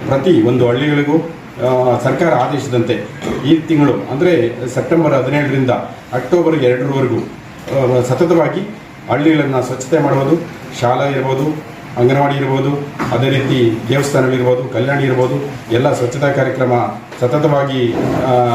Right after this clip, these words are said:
ಅಕ್-, ಆ, ಸೆಪ್ಟೆಂಬರ್ ಹದಿನೇಳರಿಂದ ಅಕ್ಟೋಬರ್ ಎರಡರವರೆಗೂ ಈ ಒಂದು ಕಾರ್ಯಕ್ರಮ ನಡೆಸ್ಕೊಂಡು ಬಂದಿದ್ದೀವಿ. ಈ ಎಲ್ಲ ಗ್ರಾಮಗಳ ಒಂದು ಸ್ವಚ್ಛತೆ ಮತ್ತು ನಮ್ಮ ಸದಸ್ಯರು ಮತ್ತು ಅಧ್ಯಕ್ಷರ ಎಲ್ಲ ಬೆಂಬಲದಿಂದ ಒಂದು ಎರಡು ಸಾವಿರದ ಇಪ್ಪತ್ತ್ಮೂರು ಇಪ್ಪತ್ನಾಲ್ಕನೇ ಸಾಲಿಗೆ ನಮ್ಮ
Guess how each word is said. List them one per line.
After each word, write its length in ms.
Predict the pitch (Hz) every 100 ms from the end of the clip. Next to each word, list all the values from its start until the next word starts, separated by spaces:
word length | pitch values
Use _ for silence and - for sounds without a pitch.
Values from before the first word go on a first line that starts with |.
| 113 117 117
ಅಕ್-, 240 | 120 - 123
ಆ, 280 | 117 110 117
ಸೆಪ್ಟೆಂಬರ್ 360 | 113 156 139
ಹದಿನೇಳರಿಂದ 500 | 120 131 143 147 - 120 120 - - -
ಅಕ್ಟೋಬರ್ 380 | 120 120 139 131
ಎರಡರವರೆಗೂ 840 | 123 123 131 131 131 131 110 107 - -
ಈ 80 | 120
ಒಂದು 200 | 123 117
ಕಾರ್ಯಕ್ರಮ 440 | 120 123 127 123 120
ನಡೆಸ್ಕೊಂಡು 400 | 113 110 123 113
ಬಂದಿದ್ದೀವಿ. 460 | 117 117 117 160 - - -
ಈ 180 | 123 120
ಎಲ್ಲ 220 | 135 165
ಗ್ರಾಮಗಳ 400 | 160 151 151 147 123 - -
ಒಂದು 240 | 127 123 117
ಸ್ವಚ್ಛತೆ 580 | 131 123 143 170 170 - - 117
ಮತ್ತು 360 | 123 139 123
ನಮ್ಮ 300 | 117 127 123 127
ಸದಸ್ಯರು 400 | 139 147 156 156
ಮತ್ತು 280 | 127 -
ಅಧ್ಯಕ್ಷರ 600 | 110 107 143 - 139 120 - - -
ಎಲ್ಲ 260 | 120 147 160
ಬೆಂಬಲದಿಂದ 600 | 139 135 135 135 143 165 123 123 - - -
ಒಂದು 220 | 127 127
ಎರಡು 220 | 127 131
ಸಾವಿರದ 340 | 160 156 156 156
ಇಪ್ಪತ್ತ್ಮೂರು 500 | 135 - 151 156 151
ಇಪ್ಪತ್ನಾಲ್ಕನೇ 680 | 131 - - 143 131 135
ಸಾಲಿಗೆ 340 | 123 123 127 123
ನಮ್ಮ 300 | 123 120